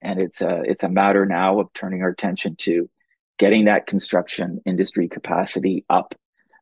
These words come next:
to a level that can produce housing. We've set a housing pledge goal that the province asked us to agree to, to, of two hundred eighty-five thousand homes. So that's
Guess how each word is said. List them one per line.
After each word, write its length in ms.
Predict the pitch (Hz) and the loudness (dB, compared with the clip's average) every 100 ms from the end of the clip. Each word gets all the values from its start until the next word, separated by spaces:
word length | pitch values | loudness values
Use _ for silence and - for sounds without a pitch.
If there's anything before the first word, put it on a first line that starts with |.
| - | -4
to 140 | 95 | 2
a 20 | 87 | 4
level 320 | 87 92 87 | 4 4 4
that 140 | 87 - | 2 0
can 200 | 92 80 | -8 -6
produce 540 | - 82 87 - - - | -4 0 0 0 -8 -4
housing. 380 | 104 104 113 | 2 2 2
We've 180 | 113 95 | 2 2
set 240 | - 98 98 | 2 2 4
a 220 | 95 87 _ _ _ - | 2 0 _ _ _ 0
housing 360 | 117 131 117 | 2 4 0
pledge 360 | - 107 95 - | 0 0 0 0
goal 240 | 92 107 | 2 2
that 160 | 117 - | 2 -4
the 40 | |
province 440 | 73 82 92 90 - | -8 -6 -6 -6 -6
asked 320 | 92 - - | -6 -6 -12
us 100 | - | -10
to 160 | - 90 | -6 -6
agree 280 | 87 95 | -2 -2
to, 220 | 92 95 92 | -2 -4 -6
to, 160 | - - | -6 -4
of 100 | 85 | -6
two 160 | - 113 | -6 -2
hundred 240 | 101 101 | 0 2
eighty-five 440 | 101 101 - 98 - | 2 2 2 0 2
thousand 360 | 90 95 95 92 | 2 2 0 -6
homes. 320 | 95 92 - | -8 -8 0
So 60 | |
that's 360 | 95 113 123 | 4 4 2